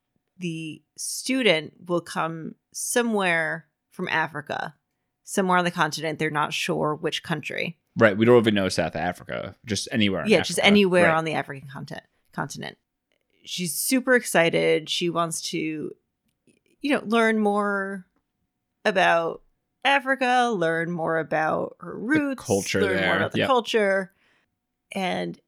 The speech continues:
Speaker 1: very pumped. Very pumped for this exchange student.
Speaker 2: So excited. And her father is a congressman at the Capitol, United States, obviously. She's, like, playing, like,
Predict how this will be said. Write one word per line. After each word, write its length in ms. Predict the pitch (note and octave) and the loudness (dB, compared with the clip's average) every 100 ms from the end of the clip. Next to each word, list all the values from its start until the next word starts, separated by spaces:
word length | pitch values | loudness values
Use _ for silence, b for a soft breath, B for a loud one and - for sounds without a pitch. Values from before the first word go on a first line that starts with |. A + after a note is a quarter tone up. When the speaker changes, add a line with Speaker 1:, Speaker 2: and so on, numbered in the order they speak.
| _ _ _ _ _ | _ _ _ _ _
Speaker 1:
very 480 | F#3 E3+ F3+ E3+ E3 | -12 -4 2 2 2
pumped. 500 | D#3+ D#3+ D#3+ - - _ _ - | -2 -8 -6 -10 -10 _ _ -16
Very 460 | G3 B3+ B3 G#3+ | 4 6 8 8
pumped 280 | G#3+ G3 F3 | 6 4 0
for 120 | F#3+ | -2
this 240 | F3+ E3+ F3 | -2 -4 -6
exchange 460 | E3 - - E3 | -8 -8 -8 -8
student. 380 | - - F2+ - _ _ _ _ _ | -8 -6 -6 -8 _ _ _ _ _
Speaker 2:
So 260 | - - G#2+ | -6 0 0
excited. 580 | G#2+ - F2+ F2+ F2 E2+ | 0 0 0 0 -2 -2
And 140 | B2 A#2+ | 0 2
her 120 | B2 | 0
father 680 | - C3 C#3 - D2 D2 A#2+ _ _ _ _ - | 4 4 4 2 -6 -6 -10 _ _ _ _ -4
is 220 | G#2 G2 | -2 -2
a 80 | F#2+ | -4
congressman 1040 | - A#2 A#2+ G#2 - C#2+ E2 D#2 F#2+ A2+ _ _ | 0 0 2 -2 -4 -6 -6 -8 -10 -12 _ _
at 140 | G2 F#2+ | -4 -2
the 80 | G2+ | -2
Capitol, 600 | F#2 D#2 - D2 G#2+ - | -2 -4 -4 -6 -6 -10
United 400 | - F#2+ F2 A1+ | -8 -6 -4 -6
States, 460 | - - F2+ - - - | -10 -8 -10 -10 -18 -14
obviously. 480 | - - - - - _ _ _ _ _ _ | -12 -10 -10 -10 -12 _ _ _ _ _ _
She's, 220 | - A#2 A2 | -6 -2 2
like, 200 | G#2+ - | 0 0
playing, 340 | A2 G2+ G#2 | 2 2 2
like, 260 | F#2+ - | -2 -4